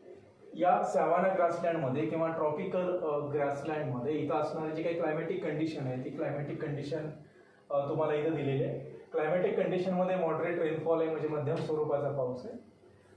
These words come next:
अ, क्लिअर, ड्राय आणि वेट सीझन आपल्याला इथं पाहायला मिळतात, म्हणजे बारा महिन्यामध्ये <clears throat> आर्द्र आणि कोरडे हे दोन ऋतू आपल्याला या, अ,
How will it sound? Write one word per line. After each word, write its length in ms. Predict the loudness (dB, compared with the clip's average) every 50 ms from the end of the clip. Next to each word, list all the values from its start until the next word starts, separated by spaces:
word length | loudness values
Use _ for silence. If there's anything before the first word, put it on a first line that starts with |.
| -14 -4
अ, 220 | 0 0 0 0 0
क्लिअर, 300 | 0 2 2 2 2 2
ड्राय 400 | 2 2 2 2 2 0 0 -2 -4 -4
आणि 200 | -4 -2 -2 0
वेट 240 | 2 2 2 2 0
सीझन 320 | -2 -4 -4 -2 -2 -2
आपल्याला 280 | -2 -2 0 0 0 0
इथं 240 | 0 0 0 0 0
पाहायला 280 | 0 -2 -2 -2 -4
मिळतात, 280 | -4 -4 -6 -6 -6 -6
म्हणजे 220 | -4 -4 -4 -2
बारा 300 | 0 2 2 4 4 2
महिन्यामध्ये 640 | 2 0 -2 -2 -2 -2 -2 0 0 -2 -2 -4 -6 -10 -14 -14 -10
<clears throat> 920 | -8 -8 -8 -8 -10 -14 -20 -20 -20 -20 -20 -20 -20 -20 _ -20 -12 -4
आर्द्र 340 | 0 0 2 2 2 2 2
आणि 240 | 2 2 0 0 0
कोरडे 320 | 0 0 0 2 2 0 -2 -2 -6 -8 -12 -16 -18 -20 -20 -18 -12 -8
हे 60 | -6
दोन 320 | -4 0 0 2 2 2 0
ऋतू 140 | 0 2 2
आपल्याला 540 | 2 4 2 2 2 2 0 0 -2 -4 -8 -14 -16 -18 -20 -20 -20 -18 -8 -4
या, 160 | -2 0 2 2 2 2 0 0
अ, 300 | 2 2 4 4 4 2